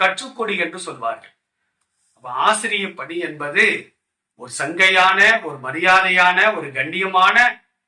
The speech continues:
ஒரு பணி. அந்த பணியை மேற்கொள்ளக்கூடியவர்கள் மாணவர்கள் திருந்த வேண்டும்,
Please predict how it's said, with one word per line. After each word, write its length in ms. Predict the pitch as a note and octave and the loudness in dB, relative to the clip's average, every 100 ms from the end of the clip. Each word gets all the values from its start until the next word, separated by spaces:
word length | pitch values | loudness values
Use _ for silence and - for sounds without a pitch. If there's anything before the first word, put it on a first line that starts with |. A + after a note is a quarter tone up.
| _ - | _ -10
ஒரு 280 | D3 D#3+ | -8 -8
பணி. 500 | - C#3 D#3 - _ _ _ _ _ _ _ _ _ _ _ _ _ _ _ - | -8 -6 -6 -8 _ _ _ _ _ _ _ _ _ _ _ _ _ _ _ -4
அந்த 380 | C3+ F3 C#3 | -4 -2 -4
பணியை 520 | C3 E3 A#3+ B3+ B3 E3 | 0 0 2 0 0 2
மேற்கொள்ளக்கூடியவர்கள் 1600 | F#3+ C4 C4 B3 A3+ A3+ G#3 G3+ F3+ D#3+ C#3 C3 A#2+ A#2+ A#2+ _ _ _ _ _ _ _ | 2 2 2 -2 0 -2 -4 -6 -6 -6 -8 -10 -12 -16 _ _ _ _ _ _ _ _
மாணவர்கள் 1000 | - D#3 A#3 C4+ C#4 A#3+ G#3+ G3 A#3+ - | 0 4 6 4 0 0 0 -2 -6 -6
திருந்த 440 | - G#3 A#3 G#3+ F#3+ | -4 -2 -2 -2 0
வேண்டும், 760 | D#3 C3+ C3 D#3 E3 C3 _ | -2 -4 -6 -8 -8 -14 _